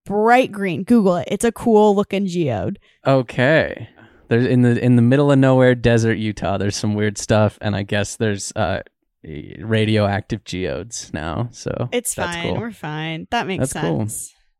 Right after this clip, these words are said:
Speaker 2: Uh, geodes.
Speaker 1: There it is. Geodes and submarines.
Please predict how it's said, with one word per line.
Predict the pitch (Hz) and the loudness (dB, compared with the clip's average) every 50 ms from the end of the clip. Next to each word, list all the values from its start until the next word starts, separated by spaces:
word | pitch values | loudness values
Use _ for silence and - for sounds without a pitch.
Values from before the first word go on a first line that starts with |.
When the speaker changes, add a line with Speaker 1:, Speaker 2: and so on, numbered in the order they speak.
| _ _ _ _ - | _ _ _ _ -2
Speaker 2:
Uh, | 135 147 151 151 151 151 147 147 - - _ _ _ _ _ _ _ _ _ _ _ _ - | 2 4 4 6 6 6 4 4 2 -2 _ _ _ _ _ _ _ _ _ _ _ _ -14
geodes. | 147 120 135 175 220 226 160 117 110 101 104 - - - - - - - - - _ _ _ _ _ | -4 0 2 4 4 4 4 4 2 -2 -4 -8 -10 -10 -12 -14 -16 -20 -20 -20 _ _ _ _ _
Speaker 1:
There | - 262 269 269 285 | -2 2 2 2 2
it | 294 | 2
is. | 320 349 339 277 226 190 208 | 2 0 0 0 -2 -4 -6
Geodes | 202 208 233 247 262 277 294 285 277 | -6 -4 -2 0 2 2 2 0 -2
and | 277 277 | -6 -6
submarines. | - - 285 247 254 254 220 185 147 110 120 - 208 - - - - | -4 -4 -4 -4 -4 -4 -4 -4 -4 -4 -6 -8 -8 -8 -10 -10 -12